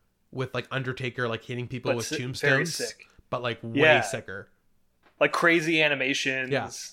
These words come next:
Speaker 2: like Marvel versus Capcom, where it's, like, Shingo's, like, special, like, a dra-, like, a thunderstorm comes on screen.
Speaker 1: Right.
Speaker 2: A dragon comes out of the clouds,
Speaker 1: Yes.
Speaker 2: breathes fire on the other person.
Speaker 1: Yes.
Speaker 2: And it, like, mostly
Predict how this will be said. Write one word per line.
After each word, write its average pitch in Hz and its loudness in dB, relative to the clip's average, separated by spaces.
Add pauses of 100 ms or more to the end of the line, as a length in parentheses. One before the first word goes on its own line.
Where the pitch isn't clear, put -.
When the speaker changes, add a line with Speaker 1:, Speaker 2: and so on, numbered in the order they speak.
Speaker 2:
like 160 6
Marvel 139 2
versus 123 -6
Capcom, 120 0
where 117 -2
it's, - -6
like, 120 -2
Shingo's, 135 -2 (520)
like, 117 -2 (240)
special, 131 0 (260)
like, 135 0
a 131 0
dra-, 131 4
like, 139 -2
a 123 0
thunderstorm 139 2
comes 123 -2
on 117 -4
screen. 120 -8
Speaker 1:
Right. 156 0
Speaker 2:
A 120 -2
dragon 127 2
comes 135 -2
out 123 4
of 123 -8
the 123 -6
clouds, 120 2
Speaker 1:
Yes. 143 -2
Speaker 2:
breathes 139 -2
fire 123 4
on 117 2
the 117 -4
other 117 -2
person. 117 -6 (140)
Speaker 1:
Yes. 139 -6
Speaker 2:
And 131 2
it, 123 -2
like, 117 -2
mostly 131 0